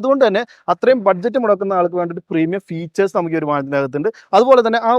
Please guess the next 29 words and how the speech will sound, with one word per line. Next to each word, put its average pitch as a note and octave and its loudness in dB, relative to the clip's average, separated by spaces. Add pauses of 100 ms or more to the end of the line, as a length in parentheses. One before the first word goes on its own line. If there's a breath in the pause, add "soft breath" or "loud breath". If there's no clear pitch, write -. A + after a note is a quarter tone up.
(140)
വാഹനങ്ങൾ G3+ 4 (120)
തമ്മിലുള്ളൊരു G3 0 (380 soft breath)
ഡിഫറൻഷിയേറ്റ് A3+ 0
ചെയ്യാൻ G3+ 2
പറ്റുന്നുണ്ട്. D3+ 0
നമുക്ക് F#3 -2
ഒറ്റ - -6 (100)
നോട്ടത്തിൽ G3 -2
ഇപ്പോൾ F#3+ -6
കാണുമ്പോൾ E3+ 0
തന്നെ F#3 -4
നിങ്ങൾക്ക് F3+ 0
അറിയാനായിട്ട് D#3+ 0
പറ്റും A3 -4 (320 soft breath)
ഇലക്ട്രിക്കും D#3+ -2 (120)
അതുപോലെ F3 2
തന്നെ F3 -2
നോർമൽ D#3 -2
പെട്രോൾ E3 -2
അല്ലെങ്കിൽ D#3+ -6
സി D#3 -4
എൻ E3+ -4
ജി A3+ -2
വാഹനവും D#3 4
തമ്മിൽ D3 0 (400)
നല്ല A#3 2
രീതിയിലുള്ള F#3+ 2 (120)
മാറ്റം D3+ -2
സംഭവിച്ചിട്ടുണ്ട്. D3+ -2